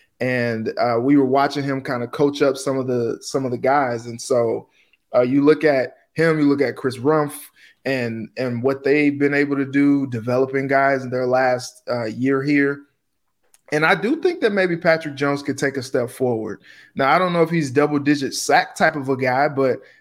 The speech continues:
I could see him maybe at eight, nine sacks or something like that this upcoming year, um, when you, you give him a chance to do that. Because, like I said, he did show some flashes last year.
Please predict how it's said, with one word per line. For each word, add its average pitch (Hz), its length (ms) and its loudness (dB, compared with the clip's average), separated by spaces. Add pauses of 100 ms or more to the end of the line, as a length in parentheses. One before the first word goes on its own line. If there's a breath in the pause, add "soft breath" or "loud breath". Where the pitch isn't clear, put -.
I 139 120 0
could 403 160 4
see 311 220 -2
him 220 160 4
maybe 165 320 4
at 147 140 4
eight, 143 220 0
nine 127 280 -2
sacks 123 460 -4
or 135 60 -4
something 131 380 -4
like 123 220 -4
that 127 240 -2
this 123 180 -6
upcoming 123 520 -4
year, 127 380 -2 (340 soft breath)
um, 120 380 -4
when 131 180 -4
you, 127 300 0
you 131 200 0
give 143 220 4
him 131 100 -4
a 127 80 0
chance 131 360 -2
to 127 100 -8
do 131 200 4
that. 143 360 4
Because, 143 320 -2
like 143 160 2
I 147 60 0
said, 160 260 0
he 147 100 4
did 156 260 4
show 156 200 0
some 139 160 -10
flashes 143 520 0
last 117 380 -4
year. 101 280 -6